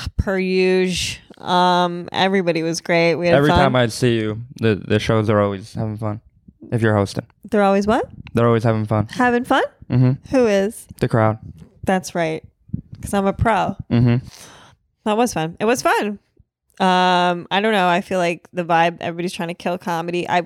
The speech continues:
Speaker 1: that, I was supposed to have a show on the seventh, and the mayor of Norwalk, which sounds like a fake thing.
Speaker 2: Where is that?
Speaker 1: But I guess he's real. Let's look him up. Johnny, look up the mayor of Norwalk,
Speaker 2: <laughs>
Speaker 1: please.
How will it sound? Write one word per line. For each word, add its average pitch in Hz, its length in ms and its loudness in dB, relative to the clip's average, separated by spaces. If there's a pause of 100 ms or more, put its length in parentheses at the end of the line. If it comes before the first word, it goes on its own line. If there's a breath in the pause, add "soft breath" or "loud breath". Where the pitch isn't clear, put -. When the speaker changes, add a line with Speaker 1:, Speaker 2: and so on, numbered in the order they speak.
Speaker 1:
that, 190 280 0
I 175 100 -2
was 190 100 -4
supposed 220 160 -6
to 220 60 0
have 190 120 2
a 196 40 -4
show 190 360 2
on 180 100 -2
the 180 60 -8
seventh, 185 520 -2 (440 soft breath)
and 180 260 -4
the 185 60 -4
mayor 233 500 2
of 226 140 2
Norwalk, 214 680 2
which 220 240 -2
sounds 240 240 0
like 233 120 -2
a 185 80 -4
fake 226 380 -2
thing. 202 480 -2
Speaker 2:
Where 120 160 2
is 123 100 0
that? 98 200 -2
Speaker 1:
But 202 120 -4
I - 20 -2
guess 247 200 0
he's 202 200 -2
real. 185 560 0
Let's 269 260 -4
look 320 200 -2
him 302 180 -2
up. 196 260 -2
Johnny, 240 260 -2
look 320 180 -4
up - 100 -4
the 339 80 -2
mayor 240 360 2
of 214 100 -4
Norwalk, 214 520 0
Speaker 2:
<laughs> - 120 2
Speaker 1:
please. 277 360 0